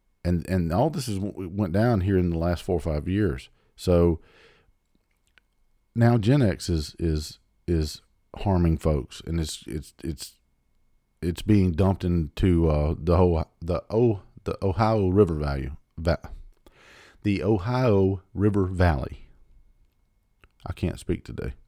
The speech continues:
The Ohio River Valley, it is being dumped into the water supply there. Thank God I live in Mississippi. And, and, and the thing about it is, is they knew it.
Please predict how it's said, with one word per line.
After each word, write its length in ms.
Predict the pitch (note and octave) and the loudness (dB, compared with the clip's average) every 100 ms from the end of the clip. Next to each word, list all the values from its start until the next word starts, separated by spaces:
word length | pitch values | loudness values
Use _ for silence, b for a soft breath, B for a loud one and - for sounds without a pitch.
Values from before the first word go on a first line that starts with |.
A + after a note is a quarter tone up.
| _ - B B B B B B B - | _ -16 B B B B B B B -6
The 220 | F2 D#2 - | -4 -2 -2
Ohio 460 | G2+ A2 A2 A2 | 0 0 0 0
River 280 | F2+ G2+ D#2+ | 4 4 2
Valley, 440 | D2 C#2 C#2 G2 - _ | -2 -2 -2 -4 -8 _
it 140 | G2+ G2+ | -2 0
is 160 | F#2+ | 0
being 340 | F#2 G2+ F#2 D#2+ | 0 2 2 2
dumped 360 | G#2 G#2 - | 2 0 -2
into 180 | F#2 F#2 | -2 0
the 80 | E2+ | 0
water 240 | F2 F#2+ | 0 -2
supply 360 | G2 - C#2+ - | -4 -4 -4 -4
there. 180 | - - - _ _ _ _ _ _ _ _ _ _ _ _ - - | -10 -14 -18 _ _ _ _ _ _ _ _ _ _ _ _ -20 -2
Thank 180 | A#2 A#2 | -2 0
God 260 | F#2+ F#2 | 2 2
I 60 | D#2 | 0
live 220 | D#2 D2+ | -4 -6
in 80 | D#2 | -6
Mississippi. 400 | C#2+ - - - _ _ _ _ _ _ _ _ _ B B B B - | -8 -8 -10 -12 _ _ _ _ _ _ _ _ _ B B B B 0
And, 400 | G#2 G#2+ G#2 - G2+ | 4 4 2 -2 -2
and, 220 | G#2 F#2+ | 0 0
and 160 | G#2+ A2 | 0 0
the 60 | |
thing 160 | A#2 B2+ | 0 0
about 200 | A#2+ A2 | 0 -2
it 80 | A2+ | -2
is, 380 | D3+ C3+ - - _ _ - | -2 -4 -8 -20 _ _ 0
is 160 | B2 G#2 | 2 2
they 240 | A#2+ B2 | 0 0
knew 380 | A#2+ C3 D#3 G#3 | -2 0 2 2
it. 320 | G#2+ - - | 2 -2 -18